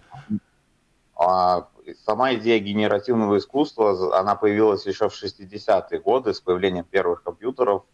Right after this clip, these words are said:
потому что с-, буквально моментально людям пришла в голову мысль о том, что,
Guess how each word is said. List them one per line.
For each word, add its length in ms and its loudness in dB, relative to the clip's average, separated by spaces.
потому 380 -4
что 680 0
с-, 140 -20
буквально 380 -2
моментально 480 -2
людям 420 -8
пришла 480 -4
в 80 -8
голову 420 0
мысль 320 -4
о 60 -4
том, 200 -4
что, 340 -4